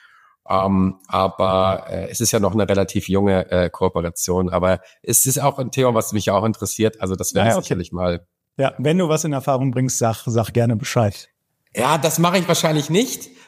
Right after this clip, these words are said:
Speaker 1: Aber mich interessiert's trotzdem. Also
Speaker 2: Ja,
Speaker 1: ich werde
Speaker 2: okay.
Speaker 1: jetzt nicht von, ich werde jetzt nicht die Privatsachen von irgendwelchen Leuten, äh, ausklauen.
Speaker 2: Nein, nur ob einer. Du, natürlich, wir erwarten nicht, dass du sagst, und wer, aber ob
Speaker 1: Statist-, statistisch gesehen hu-, muss es so sein. Es, es,
Speaker 2: Okay.
Speaker 1: äh, kann ich mir nicht anders vorstellen, aber ja.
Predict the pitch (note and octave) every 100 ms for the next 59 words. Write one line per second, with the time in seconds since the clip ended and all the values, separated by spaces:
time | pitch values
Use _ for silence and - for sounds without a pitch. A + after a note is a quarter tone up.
0 | _ - C#3+ C#3+ C#3+ D3 - C3+ B2+ B2+
1 | A#2 B2 A#2 G2+ G2 G#2+ A#2 A2 A#2 A#2+
2 | C3 C3+ - C3 A#2 - - A#2+ D3 D3+
3 | E3 D#3 D#3+ C#3+ C3 C#3 D3 C#3+ D3 C#3
4 | B2+ C3+ C3 B2+ A#2+ B2 D3 C#3+ C3+ C#3
5 | C3 C3+ C3 - - C3 B2 C3+ C#3+ C#3+
6 | D#3+ F3+ F3+ E3+ - - B2+ B2 A#2+ A2
7 | A2 B2+ B2+ D#3 C#3+ E3+ E3 D3+ C3+ C#3+
8 | C#3+ D3+ E3 D#3 C#3 C#3+ C3+ A#2+ A#2 B2
9 | A#2+ A#2+ B2+ C3 D3 D#3 D3 G3+ - -
10 | - D#3 C#3+ G3+ - F3+ E3+ C#3 D3+ C#3+
11 | C#3 - - _ - - - _ - D#3+
12 | F3+ C3+ B2 G2+ F2 F#2 - - - C3+
13 | F#3 - - - D#3+ - E3 C#3+ C#3+ C#3
14 | B2+ A2 - C3+ - C3 B2 G#2+ G#2 G2+
15 | D2+ E2+